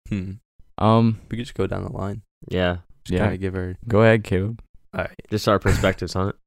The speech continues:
Speaker 1: <laughs> Yeah. Um, I think temptation is pretty much when, I mean,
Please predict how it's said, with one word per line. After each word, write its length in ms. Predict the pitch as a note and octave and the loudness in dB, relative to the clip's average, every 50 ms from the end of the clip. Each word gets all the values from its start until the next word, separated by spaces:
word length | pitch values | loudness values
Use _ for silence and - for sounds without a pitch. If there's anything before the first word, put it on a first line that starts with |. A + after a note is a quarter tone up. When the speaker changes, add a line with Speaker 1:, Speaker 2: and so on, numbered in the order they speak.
| _ _ | _ _
Speaker 1:
<laughs> 160 | - _ - | -20 _ -8
Yeah. 200 | - - B2 G#2 - - - - _ _ | -6 -6 -6 -6 -10 -16 -20 -20 _ _
Um, 340 | - C#3 C3+ C3 B2 A#2+ - - | 0 2 2 2 0 -2 -4 -6
I 80 | B2 B2 | -6 -4
think 200 | - D3 C#3+ - | -4 -4 -4 -2
temptation 560 | - A#2 G2 - - G2+ G2 - - G2+ G2 - | -4 -4 0 0 0 0 0 -2 -4 -4 -2 0
is 540 | G2 F#2+ F#2 F2+ F2+ F2 - - - - - - - _ _ _ _ - _ _ _ _ _ _ _ - - _ - - | 0 0 0 0 -2 -6 -8 -10 -12 -12 -14 -16 -18 _ _ _ _ -20 _ _ _ _ _ _ _ -20 -20 _ -12 -8
pretty 200 | - A2+ G#2+ G#2 | -4 -2 -2 0
much 500 | G#2 G2+ F#2+ - - - - - - - - _ _ _ _ _ _ _ - | 0 -2 -2 -4 -8 -14 -16 -16 -18 -20 -20 _ _ _ _ _ _ _ -4
when, 460 | - A2 A2 G#2 G2+ G2+ G2 F#2+ F#2 - - - - - _ _ _ _ - - _ _ - - | 2 4 4 6 6 4 2 0 -4 -6 -10 -14 -20 -20 _ _ _ _ -20 -20 _ _ -6 -2
I 60 | G#2 | 0
mean, 220 | G#2 G2+ F#2 G2 | 0 0 -2 -6